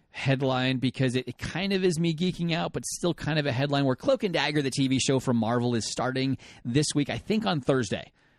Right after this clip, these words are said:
Okay, look, now I don't know a whole lot about Cloak and Dagger. I don't know much about their origin story, so I'm not gonna bore you with what I do know. I'm just gonna say it comes out June sixth. I'm excited about it. Marvel,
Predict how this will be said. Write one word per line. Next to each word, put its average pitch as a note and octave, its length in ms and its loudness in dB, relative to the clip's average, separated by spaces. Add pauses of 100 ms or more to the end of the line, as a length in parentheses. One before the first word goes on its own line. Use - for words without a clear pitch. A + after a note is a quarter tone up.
(380)
Okay, F#3 280 2
look, C3 320 -2
now F3+ 120 -2
I A3 140 0
don't C#4+ 180 0
know G3+ 200 2
a - 40 0
whole F3 220 2
lot D3+ 160 0
about B2+ 280 0
Cloak C3+ 240 0
and B2 100 2
Dagger. A#2+ 340 0
I B2+ 100 -6
don't G3+ 240 0
know G3+ 140 6
much D#3+ 220 2
about C#3+ 180 0
their C3 120 2
origin A#2+ 340 2
story, B2 340 0
so - 80 -2
I'm D3+ 60 -2
not F#3 120 -6
gonna D#3 160 0
bore C3 240 2
you C3+ 140 2
with C3 160 0
what C#3 160 0
I A#2 80 -2
do C3+ 260 2
know. D3 280 4
I'm F3+ 140 -4
just A#3+ 180 -2
gonna E3+ 140 0
say D3+ 300 -2
it A3+ 140 -8
comes A#3+ 240 2
out E3 160 2
June C#3 240 2
sixth. C3 420 -2 (280)
I'm A3+ 160 0
excited C#3 360 0
about B2 280 0
it. - 80 -4
Marvel, G3 480 2